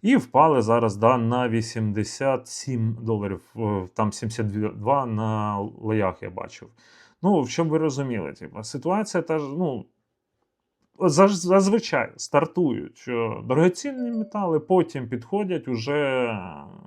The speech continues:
високоризикові активи. Ну, це по дефолту так працює. Але як відбудеться воно насправді, дійсно, ніхто не знає. Мої, е, бачення, це, <laughs> це аналітика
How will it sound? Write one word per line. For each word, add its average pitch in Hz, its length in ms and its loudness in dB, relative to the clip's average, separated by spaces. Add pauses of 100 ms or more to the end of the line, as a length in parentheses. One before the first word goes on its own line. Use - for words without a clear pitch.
(560)
високоризикові 120 840 -2
активи. - 320 -8 (120)
Ну, 123 100 -10
це 110 520 -4 (280)
по 120 80 -4
дефолту - 500 -6
так - 240 -20
працює. - 340 -16 (680)
Але 190 340 8
як 262 340 2
відбудеться 180 760 2
воно 196 200 -2
насправді, 220 640 0
дійсно, 151 440 -2
ніхто 143 280 -6
не 170 140 -2
знає. 208 460 -2 (280)
Мої, 202 680 6
е, 123 500 4
бачення, 131 640 2
це, 135 400 2 (640)
<laughs> 127 300 2 (160)
це 170 500 4
аналітика 170 880 0